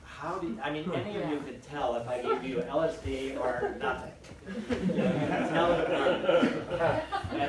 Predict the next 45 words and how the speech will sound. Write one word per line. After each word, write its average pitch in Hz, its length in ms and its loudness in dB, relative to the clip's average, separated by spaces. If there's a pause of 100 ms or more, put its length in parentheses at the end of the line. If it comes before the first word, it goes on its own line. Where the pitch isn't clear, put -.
(120)
And 254 140 0
the 156 40 0
same 175 280 -2
is 175 120 -2
true 165 220 -4
in, 156 200 -4
so 156 180 -6 (160)
how 180 180 -2
do 202 120 -4
you 175 100 -2
do 156 100 -4
this 143 140 -8
double-blind 123 560 -6 (200)
study? - 220 -14
So 143 200 -12
we, 160 260 -4
we, 151 180 -6 (240)
we 139 140 -12
got 135 240 -4
permission 151 360 -6
to 180 60 -6
go 170 120 -6
to 165 60 -6
phase 147 400 -6
three. 101 360 -12 (720)
There 143 100 -4
was 147 120 -2
a 143 40 -4
very 175 260 -2
fortuitous 147 640 -6
thing 139 200 -8
happening, 113 380 -10
which 117 160 -8
was 113 160 -8
right - 220 -2
before 156 280 -4
the 123 100 -6
meeting, - 420 -4 (480)
um, - 180 -8 (160)
at - 80 -10
the - 80 -10
hotel, - 800 -6
they 123 160 -8
had, - 340 -6
um, 104 220 -6